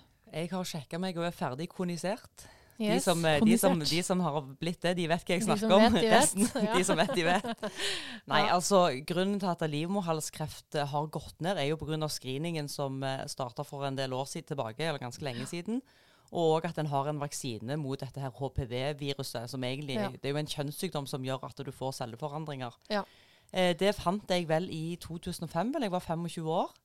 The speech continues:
Speaker 2: Mm.
Speaker 1: Og det var bare en sånn rutinesjekk, og jeg tenkte det var jo voldsomt tidlig, og tenkte det var ikke så veldig nøye det, men jeg gjorde det jo for, eh,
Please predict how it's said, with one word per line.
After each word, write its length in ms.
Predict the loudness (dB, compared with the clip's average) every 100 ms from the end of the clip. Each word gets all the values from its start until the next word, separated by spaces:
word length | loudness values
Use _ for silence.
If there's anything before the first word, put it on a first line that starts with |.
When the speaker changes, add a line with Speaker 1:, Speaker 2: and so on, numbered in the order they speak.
| _ _
Speaker 2:
Mm. 300 | -4 -4 -4
Speaker 1:
Og 120 | -2 2
det 100 | 4
var 140 | 4
bare 180 | 2 0
en 80 | 0
sånn 160 | -4
rutinesjekk, 640 | -4 -4 -4 -4 -4 -4 -4
og 60 |
jeg 60 | -4
tenkte 240 | -6 -8 -4
det 40 |
var 100 | -2
jo 60 | -2
voldsomt 420 | -6 -8 -10 -10
tidlig, 320 | -10 -10 -10 -10
og 80 | -10
tenkte 260 | -12 -10
det 100 | -8
var 120 | -8
ikke 160 | -8 -12
så 100 | -12
veldig 480 | -10 -8 -8 -8 -8
nøye 320 | -6 -4 -2
det, 220 | 0 2
men 100 | 0 -2
jeg 120 | -2
gjorde 200 | -2 -2
det 40 | -4
jo 60 |
for, 280 | -4 -6 -6
eh, 160 | -8